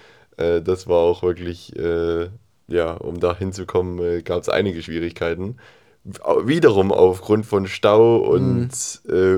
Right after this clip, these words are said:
Speaker 1: Uber, die nicht kamen und ist, und dann noch im Regen und so weiter. Also es war wirklich, es war ein Hin und Her, auf jeden Fall. Aber, ähm, dann waren wir tatsächlich in einem Restaurant, wo man das Getränk einmal bestellt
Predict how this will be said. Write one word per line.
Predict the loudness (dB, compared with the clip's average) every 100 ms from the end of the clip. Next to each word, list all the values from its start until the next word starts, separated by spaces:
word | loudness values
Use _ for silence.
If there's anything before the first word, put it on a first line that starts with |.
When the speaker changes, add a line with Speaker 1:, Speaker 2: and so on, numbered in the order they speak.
| 0
Speaker 1:
Uber, | -4 2 2
die | 2 -4
nicht | -4 -6
kamen | -2 0 2 2 0 -2 -2
und | 0 0 -4 -10 -16 -18 -18 -4
ist, | -4 -4 -14 -16 -6
und | -4 -2
dann | -2 0
noch | -4 -4
im | -6
Regen | -2 -2 -2 -4
und | -6 0
so |
weiter. | 0 2
Also | 0 -4
es | -2
war | 2 4
wirklich, | 2 0 -4 -6 -12 _ -20 _ _ _ _
es | 4
war | 4 4
ein |
Hin | 4 4
und | 2
Her, | 0 -2 -6 _
auf | 2 4
jeden | -2
Fall. | 0 0 0 -2 -14 -20 -20 -20 _ 0
Aber, | 4 6 6 6 4 0
ähm, | 0 2 2 0 -4 -6 -10 _ _ _ -8 -8 _
dann | 0 4
waren | 2
wir | 2
tatsächlich | -2 -2 -2
in | 0
einem | 0
Restaurant, | -2 -2 -2 -2 -2
wo | 0 2 0
man | -2 -4 -4 -10 -12
das | -14 -12
Getränk | -4 -2 -2
einmal | -2 0 0 -2
bestellt | -4 -2 -2 -4